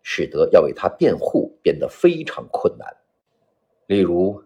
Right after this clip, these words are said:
根据精确描述自然的量子物理原理，除非并且直到一个粒子的位置或速度被一位观察者测量，这个粒子既不拥有确定的位置，也不拥有确定的速度。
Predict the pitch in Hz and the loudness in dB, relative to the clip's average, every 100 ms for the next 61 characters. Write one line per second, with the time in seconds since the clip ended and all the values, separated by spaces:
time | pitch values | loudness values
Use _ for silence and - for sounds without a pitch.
0 | _ 156 160 - 185 - 175 175 175 - | _ 0 0 -2 -4 -2 0 -2 2 2
1 | 78 73 78 - 87 80 98 82 69 78 | 2 2 0 2 -2 -4 -2 0 -2 0
2 | 78 - 76 76 - 65 95 69 62 64 | 4 4 2 -2 -10 -8 -4 -4 -4 -2
3 | 82 107 - - - _ _ - - 147 | 0 0 -4 -10 -20 _ _ -10 0 0
4 | 160 170 170 131 95 - - - 85 85 | 2 0 2 0 0 -4 -10 -4 4 4
5 | 80 90 90 92 78 - 85 90 76 - | 4 2 2 2 -6 -6 2 2 2 -4
6 | 67 - 73 - - - - 76 64 - | -12 -6 -4 -4 -4 -6 -6 -8 -12 -14
7 | _ 82 76 - 80 69 101 101 92 69 | _ -2 -2 -4 -4 4 6 6 -2 -4
8 | - 67 - - - 64 - - _ _ | -4 -4 -4 -2 -2 -2 -8 -10 _ _
9 | - 233 - - 85 - - - 220 170 | 0 2 4 2 0 -4 -12 -8 -4 -4
10 | 76 76 240 240 - - - 127 - 240 | -4 -4 -2 0 -2 -4 0 0 0 0
11 | 120 95 - 90 - - 65 - - 76 | 0 0 4 4 4 -8 -12 -10 -4 -4
12 | - 85 87 78 64 - - 71 - - | -2 -2 0 -2 -6 -6 -2 -2 2 0
13 | - 78 - - - - - | 0 -8 -4 -4 -2 -8 -12